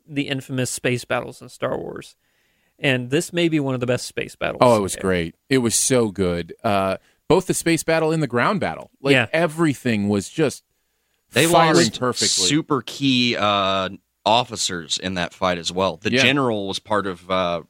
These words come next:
Speaker 3: Red Squa-, or Blue Squadron on the ground.
Speaker 1: Yeah.
Speaker 2: Yeah.
Speaker 3: Or on the fight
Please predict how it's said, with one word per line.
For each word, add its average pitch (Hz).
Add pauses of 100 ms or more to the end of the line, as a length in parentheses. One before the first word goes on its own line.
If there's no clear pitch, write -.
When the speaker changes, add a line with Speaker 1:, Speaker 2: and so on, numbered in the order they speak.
Speaker 3:
Red 101
Squa-, -
or 98
Blue 107
Squadron 92
on 85
the 73
ground. 80 (100)
Speaker 1:
Yeah. 139
Speaker 2:
Yeah. 98
Speaker 3:
Or 107
on 98
the 87 (500)
fight -